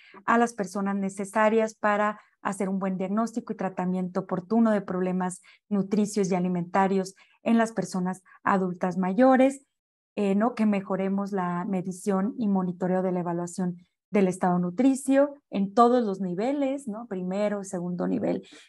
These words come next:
de atención y que, eh, implementemos estrategias para, eh, revertir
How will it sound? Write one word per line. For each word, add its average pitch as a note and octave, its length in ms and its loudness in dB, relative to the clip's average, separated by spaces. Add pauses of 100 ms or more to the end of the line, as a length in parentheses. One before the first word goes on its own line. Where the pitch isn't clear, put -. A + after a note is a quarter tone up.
(140)
de G#3+ 80 6
atención C4+ 680 4 (360)
y C#4 280 4
que, B3 380 4 (200)
eh, G3 560 -6 (320)
implementemos A3 840 2
estrategias G#3+ 800 -4 (460)
para, A3+ 580 2 (360)
eh, G3 280 -6
revertir A3 760 -2